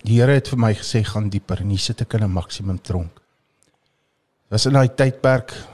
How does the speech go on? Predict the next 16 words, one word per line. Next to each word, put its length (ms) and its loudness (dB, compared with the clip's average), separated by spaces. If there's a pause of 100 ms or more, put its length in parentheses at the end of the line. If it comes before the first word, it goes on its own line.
(200)
was 140 -8
nie, 240 0
ek 140 -6 (160)
kan 120 0
nie 80 4
presies 400 0
onthou 300 2
wanneer 420 4
nie. 240 0 (720)
Onthou 360 2
ek 160 -2
eendag 640 0 (180)
gaan 220 2
ons, 520 0 (200)
ehm, 560 0 (220)
na 460 0